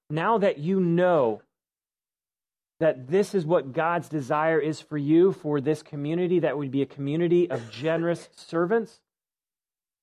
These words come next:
well, guess what? You'd be blessed if you did what you know. You would be blessed if you do these things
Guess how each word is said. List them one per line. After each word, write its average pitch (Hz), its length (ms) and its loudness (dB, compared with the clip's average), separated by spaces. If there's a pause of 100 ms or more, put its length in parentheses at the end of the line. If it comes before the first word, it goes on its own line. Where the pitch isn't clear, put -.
(1080)
well, 143 100 -10
guess 175 260 -12
what? 196 240 0
You'd 151 260 0
be 170 120 -2
blessed 135 500 -4 (880)
if 151 160 -6
you 160 80 0
did 147 240 -2
what 156 220 -4
you 165 60 -6
know. 165 300 -10 (1600)
You 165 240 2
would 190 180 4
be 156 180 2
blessed 175 760 -2
if 156 220 -8
you 160 120 2
do 175 380 0
these 151 300 0
things 147 580 -4